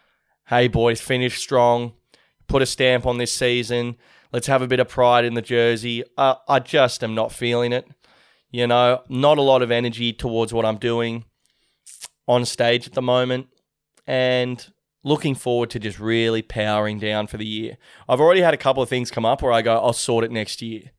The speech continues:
And I'm saying that, like, back end of November. Like, if you're saying, "I'm gonna sort that next year in November," brother, do you know what I mean? Write December off because you, you're not into it. So I'm looking forward to it. The Big Bash is coming back.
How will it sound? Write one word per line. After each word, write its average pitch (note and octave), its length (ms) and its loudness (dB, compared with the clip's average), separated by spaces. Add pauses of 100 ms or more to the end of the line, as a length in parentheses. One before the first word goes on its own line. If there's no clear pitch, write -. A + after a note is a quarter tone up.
(480)
And B2 100 0
I'm C3+ 120 4
saying B2 320 2
that, A2+ 120 2
like, A2 220 -6
back A#2+ 240 0
end A2 120 -2
of A2 60 -8
November. G#2 600 -6 (540)
Like, A#2 400 2
if D3 120 -6
you're G#3+ 140 4
saying, E3+ 380 2
"I'm D3 140 0
gonna C3+ 160 0
sort B2+ 320 2
that B2 180 2
next A#2+ 260 -4
year A#2+ 140 0
in A2+ 100 -2
November," A2+ 640 -2 (580)
brother, A#2+ 400 0 (680)
do C3 100 -2
you C3 40 2
know B2+ 80 6
what B2 100 6
I A2+ 40 2
mean? B2 180 0
Write B2+ 500 0
December A2+ 520 -2
off - 280 -6
because A2 300 -6
you, A2+ 180 -2
you're A#2 260 -4
not C3 340 -2
into A2+ 360 -8
it. - 120 -16 (580)
So - 200 2
I'm B2 240 4
looking D3+ 240 -2
forward B2 340 -2
to C3 80 -2
it. B2+ 100 -4
The B2 60 -6
Big C#3 240 -4
Bash C3+ 240 0
is A#2 100 -8
coming A2+ 280 -4
back. A2 420 -4